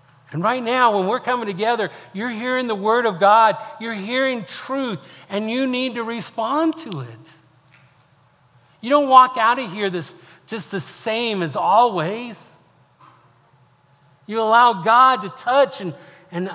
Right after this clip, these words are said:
and, and hit your heart in a way that you, you, you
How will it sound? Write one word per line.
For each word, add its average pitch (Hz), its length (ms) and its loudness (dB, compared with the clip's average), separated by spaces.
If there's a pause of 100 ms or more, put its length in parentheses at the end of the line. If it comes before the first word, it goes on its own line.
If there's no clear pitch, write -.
and, 170 320 -8
and 160 140 -8
hit 277 380 -4
your 254 180 2
heart 254 480 6
in 233 80 -4
a 202 80 -2
way 254 340 2
that 214 120 -8
you, 175 200 -10 (340)
you, 190 160 -10 (120)
you 175 200 -6